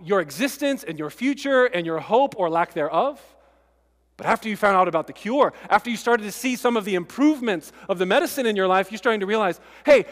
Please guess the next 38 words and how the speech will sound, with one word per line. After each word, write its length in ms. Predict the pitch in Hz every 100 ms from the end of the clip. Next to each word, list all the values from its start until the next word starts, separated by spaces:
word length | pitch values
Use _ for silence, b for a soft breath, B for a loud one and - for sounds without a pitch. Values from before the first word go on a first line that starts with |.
| B
even 240 | 247 277
though 120 | 285 254
I 60 |
still 220 | 311 254 233
have 200 | 247 -
some 180 | 180
pains 580 | 156 220 220 285 285 226 B B
and 80 | 175
it's 100 | 175
not 200 | 233 262
fully 240 | 262 247
healed 260 | 214 247 247
yet, 160 | 247 180
I 120 | 180
look 240 | 185 214
at 120 | 190
that 360 | 180 190 196 -
pain 280 | 196 190 185
a 160 | 147
whole 360 | 135 151 170 180
lot 280 | 165 160 170
more 380 | 156 156 135 131 b b
differently 460 | 143 143 139 131 135
than 120 | 127
I 80 | 123
used 300 | 120 120 -
to." 80 | - _ _ _ _ _ _ _ _ _ _ _ _ _ _
That's 420 | 127 127 233 -
the 100 | -
sort 260 | 247 262 247
of 80 | 220
announcement 540 | 208 202 214 196 180
that's 160 | 160 151
being 260 | 160 175
made 360 | 160 170 143 131 B B
when 180 | 165 156
Jesus 380 | 175 190 170
says, 540 | - 170 139 127 -